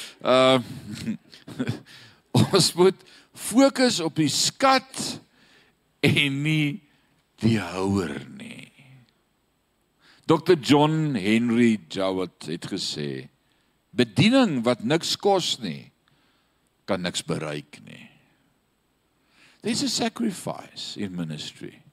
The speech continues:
A ministry without sacrifice, that doesn't cost anything, won't accomplish anything. But if you, if it costs you something, it will accomplish.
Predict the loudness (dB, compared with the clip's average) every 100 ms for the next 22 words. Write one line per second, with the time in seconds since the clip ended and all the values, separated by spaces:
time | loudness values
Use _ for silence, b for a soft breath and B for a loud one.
0 | -20 b b b b b b 2 4 4
1 | 4 2 0 2 2 2 -2 -2 0 0
2 | 0 -2 0 2 2 2 2 2 2 0
3 | -2 B B 4 4 6 2 4 2 4
4 | 4 2 4 4 4 2 2 4 2 2
5 | -2 0 0 -6 -4 -6 -6 -12 -12 -18
6 | _ _ B B B 0 2 4 2 0
7 | _ -4 0 -2 0 2 2 2 2 2
8 | 4 2 2 -4 -10 -12 -16 _ _ _
9 | _ _ _ _ _ -4 2 4 4 0
10 | -4 -4 -14 -18 -16 -16 -16 -20